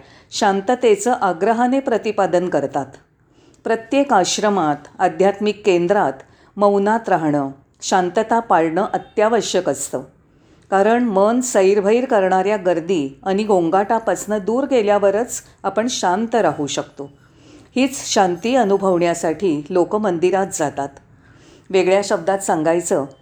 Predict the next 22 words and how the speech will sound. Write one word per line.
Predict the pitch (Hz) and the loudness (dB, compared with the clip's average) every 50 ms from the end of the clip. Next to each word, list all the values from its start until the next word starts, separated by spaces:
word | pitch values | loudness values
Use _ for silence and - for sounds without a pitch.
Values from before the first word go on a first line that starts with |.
| _ _ _ _ _ - | _ _ _ _ _ -2
तर | 226 233 | -2 0
ह्या | 226 202 220 240 247 | 2 2 0 0 0
शांत | - - 214 190 202 226 226 269 | 0 0 2 2 0 0 0 0
वातावरणात | 269 254 233 190 180 - 190 190 185 180 170 165 165 165 175 196 190 - - | 2 2 2 2 2 2 0 2 2 2 0 0 0 0 -2 -2 -6 -6 -4
आपल्याला | 180 175 175 180 180 185 190 196 220 233 | -2 -2 -2 0 0 0 2 2 2 0
मनःशांती | 233 202 175 175 202 202 - - 254 240 226 226 254 254 233 | 0 0 0 0 0 0 0 0 0 0 0 -2 -2 -2 0
लाभते | 175 143 - - - - 156 135 135 139 - _ _ _ - - - - | 0 -2 -2 -6 -8 -6 -4 -4 -6 -8 -14 _ _ _ -20 -20 -10 -4
आणि | 208 208 214 233 254 | -2 0 2 2 0
स्वतःशी | 247 - 226 185 170 - 196 214 208 - - 262 | 0 0 0 0 2 2 0 0 0 -2 -4 -4
संवाद | 262 - - 220 190 175 175 180 202 240 | -4 -2 -2 0 0 0 0 0 0 -2
साधण्याची | 233 - - 208 165 147 143 156 180 190 196 190 247 247 | -2 -2 0 0 0 0 0 0 0 0 0 -2 -4 -4
संधी | - - 185 160 151 151 175 180 | -4 -2 -2 -2 0 2 2 2
मिळते. | 170 170 143 135 131 135 - 131 139 - - _ _ _ _ _ _ _ _ _ _ _ _ - | 2 2 0 -2 -2 -4 -8 -12 -12 -14 -20 _ _ _ _ _ _ _ _ _ _ _ _ -6
आपल्या | 190 190 208 202 220 226 | -4 -2 0 2 2 2
दैनंदिन | 202 208 180 175 185 208 226 240 233 262 262 254 240 | 4 2 2 2 2 2 0 0 0 0 0 0 2
जीवनात | 233 202 180 190 196 208 214 208 208 | 0 0 0 0 0 0 -2 -2 -2
आपण | 202 175 - 202 208 208 | -2 -2 -2 -2 -2 -2
जे | 196 208 247 254 | 0 0 2 2
अनुभवतो | 240 202 190 208 226 240 269 254 196 170 - 147 143 139 143 143 - _ _ _ - - _ _ - | 2 2 0 -2 -2 -2 -2 -2 -2 -2 -2 -2 -2 -2 -4 -10 -18 _ _ _ -20 -20 _ _ -2
त्या | 226 240 254 | 0 0 0
सर्वांचं | 247 - 240 202 185 180 208 220 247 240 233 - 285 269 | 2 2 2 2 2 2 0 0 0 -2 -2 -2 -4 -2
चित्र | 269 - 180 175 - 196 190 180 156 151 | -2 -2 -2 -2 -2 -2 0 0 0 0